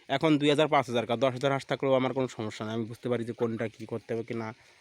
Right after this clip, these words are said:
কারণ এই হাঁসগুলো পুরোটাই হলো আমার সন্তানের মতো, আমি একটা হাঁস দেখলে আমি বুঝতে পারি যে এর কী চাহিদা আর কী এর সমস্যা। তো যাই হোক, আমার এই কথাগুলো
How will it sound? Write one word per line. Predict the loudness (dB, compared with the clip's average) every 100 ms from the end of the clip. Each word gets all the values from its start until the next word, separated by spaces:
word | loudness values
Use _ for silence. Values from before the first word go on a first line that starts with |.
| _ _ _ _ -20 -20 _ _ -4
কারণ | 2 4
এই | 6
হাঁসগুলো | 4 4 2
পুরোটাই | 2 2 4 6
হলো | 6 4
আমার | 2
সন্তানের | -2 -2 0 0
মতো, | 0
আমি | 2 4 2 0
একটা | -2 -2 -2 -2
হাঁস | 0 0
দেখলে | -2 0 2
আমি | 2
বুঝতে | -2 -2
পারি | -2 0
যে |
এর | 0 0
কী | -4
চাহিদা | 0 0 0 -2
আর |
কী | -2 -2 0
এর | -2 -4
সমস্যা। | -6 -8 -10 -14 -16 -18 _ _ -20 _ _ _ _ _ _ _ _ _ _ _ _ -2
তো |
যাই | 4 6
হোক, | 4 2 -14 _ _ _ -20 _ _ _ _ -20 -20 _ _ -20 -20 -20 -20 -10
আমার | -2 2 4
এই | 4
কথাগুলো | 2 2 4 6